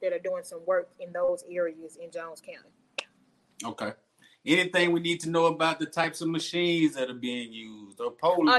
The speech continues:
Speaker 1: yeah,
Speaker 2: locations?
Speaker 1: we, we here in Hinds County use, uh, we use paper ballots. It's, it's just a checks and balance. It's a computer system with a, a memory stick as well as a paper ballot. So if this, the computer goes down, you got the paper ballots. If the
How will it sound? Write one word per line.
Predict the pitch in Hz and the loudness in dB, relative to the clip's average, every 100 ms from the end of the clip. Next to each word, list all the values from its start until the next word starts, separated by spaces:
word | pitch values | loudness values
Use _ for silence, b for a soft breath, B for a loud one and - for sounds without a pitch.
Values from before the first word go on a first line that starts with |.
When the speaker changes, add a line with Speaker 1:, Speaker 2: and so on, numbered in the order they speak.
| 247 | 6
Speaker 1:
yeah, | 247 - | 2 0
Speaker 2:
locations? | 262 | -2
Speaker 1:
we, | 320 240 | -2 -2
we | 302 359 | 0 0
here | 349 285 | 4 4
in | 277 | 4
Hinds | 262 254 247 - | 0 -2 -6 -10
County | 262 247 233 | -6 -4 -4
use, | 226 233 208 190 | -6 -8 -6 -2
uh, | 175 170 165 156 170 | 0 0 -2 -6 -6
we | 220 | -6
use | 226 | -6
paper | - 254 240 | -2 -2 0
ballots. | 226 226 220 - - _ _ _ - | 0 0 -2 -10 -20 _ _ _ -8
It's, | 220 - - | -8 -8 -12
it's | 214 | -8
just | - 202 - | -2 -2 -2
a | |
checks | - 240 220 214 | 0 0 0 -6
and | 190 | 0
balance. | 196 202 208 - - - | 0 0 -6 -14 -20 -10
It's | 175 - | -10 -8
a | 175 | -8
computer | - 175 247 247 240 | -8 -10 -6 -4 -4
system | 233 233 233 220 214 202 | 0 0 0 -6 -6 -6
with | 190 180 | -2 0
a, | 170 165 165 | 0 -2 -8
a | 160 180 | -14 -10
memory | 202 226 220 | -10 -4 -6
stick | 226 233 226 B B B | -4 -6 -6 B B B
as | 196 | 0
well | 185 202 | 4 4
as | 202 175 | 4 2
a | - - | -8 -4
paper | 208 - | -4 -4
ballot. | - - - - - | -8 -10 -16 -20 -6
So | - 180 | -2 0
if | 175 - | -2 -10
this, | 165 - - _ - | -10 -10 -12 _ -20
the | - | -16
computer | - - 302 294 | -16 0 2 4
goes | 247 254 254 247 262 | 6 8 8 4 2
down, | 240 240 240 226 226 _ - | -4 -4 -6 -8 -12 _ -20
you | 190 | -14
got | 185 175 | -8 -6
the | - | -6
paper | - 185 180 | -4 -4 -4
ballots. | 160 143 - - | -8 -10 -12 -14
If | |
the | 170 | -12